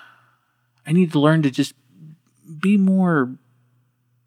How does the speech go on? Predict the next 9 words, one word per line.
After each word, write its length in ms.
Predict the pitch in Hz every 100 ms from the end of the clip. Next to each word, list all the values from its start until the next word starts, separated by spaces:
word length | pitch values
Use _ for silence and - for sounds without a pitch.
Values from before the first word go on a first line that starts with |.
| _ _ -
you 120 | 156
know, 140 | 120 -
outgoing 640 | - 151 147 143 143 143 135
with 220 | 120 -
people 340 | - 131 127
that 160 | 113 -
are 60 |
sweet. 500 | - - - - - _ _ _ _ - - - _ _ _
So 680 | - - 143 131 120 -